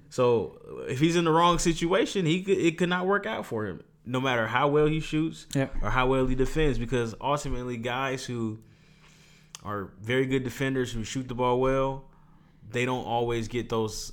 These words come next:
Speaker 1: opportunities on bad teams, because bad teams are either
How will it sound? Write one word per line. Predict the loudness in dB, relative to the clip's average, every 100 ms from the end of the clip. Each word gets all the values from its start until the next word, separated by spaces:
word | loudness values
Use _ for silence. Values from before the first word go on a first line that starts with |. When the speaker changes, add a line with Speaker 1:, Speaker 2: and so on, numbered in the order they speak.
| -6
Speaker 1:
opportunities | -6 -4 -8 -6 -4 -4 -4 -6
on | -8 -6 -6 -6 -8
bad | -2 0 2 0
teams, | 0 -2 -2 -4 -6 -10
because | -10 -8 -6 -4 -4 -6 -8
bad | -6 -4 -4 -4
teams | -4 -2 -4 -4
are | -4 -4
either | -4 -4 -6